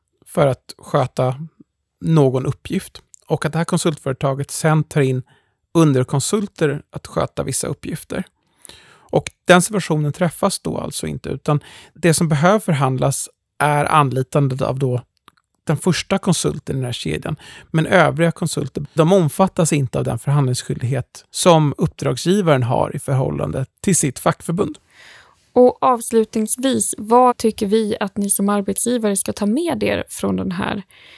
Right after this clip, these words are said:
Speaker 2: podden om arbetsgivares förhandlingsskyldighet i relation till extern arbetskraft?
Speaker 1: Ja, det första är, glöm inte bort förhandlingsskyldigheten. Det här är väl en av de förhandlingsskyldigheter som det slarvas mest med.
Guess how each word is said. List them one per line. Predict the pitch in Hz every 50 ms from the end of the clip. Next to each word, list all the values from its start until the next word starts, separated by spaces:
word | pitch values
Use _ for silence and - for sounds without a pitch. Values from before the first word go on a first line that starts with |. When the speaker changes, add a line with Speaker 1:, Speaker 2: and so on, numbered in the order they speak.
| - _ _ _ _ -
Speaker 2:
podden | - 185 175 170 - - - - 156 - 196 - - _ _
om | - 202 190 180 180
arbetsgivares | - 185 196 208 226 - - - 202 196 220 - 214 - -
förhandlingsskyldighet | - 196 196 185 185 185 - 190 - - - 190 190 - - 180 196 190 196 - _ - - - - _ -
i | - 190
relation | 185 180 180 185 - - 185 196 190
till | - - 208 -
extern | - - - - - - - 208 190 - - - -
arbetskraft? | - 185 180 - - - - - - - - - - - - - - - - _ _ _ _ _ -
Speaker 1:
Ja, | - 185 170 160
det | 160
första | - - 185 - - - - 165
är, | 156 147 151 - -
glöm | 160 - 170 170 165 160
inte | 151 - 165
bort | 147 143 151 135 - -
förhandlingsskyldigheten. | - - 143 143 139 131 135 - - 147 135 135 131 143 143 - - 156 165 175 175
Det | - 151
här | 143 156 143
är | 143
väl | 139 147 -
en | - 143 143 139
av | 139 131
de | 135 139 135 135 131 131 - _ _ _ _ -
förhandlingsskyldigheter | - 151 127 170 165 151 139 135 131 - - - 139 131 143 143 160 160 156 151 - - 143 139 147 143 - -
som | - - 147
det | 139 139
slarvas | - - 170 156 143 135 135 143 147 - -
mest | 170 156 156 - - - -
med. | 151 160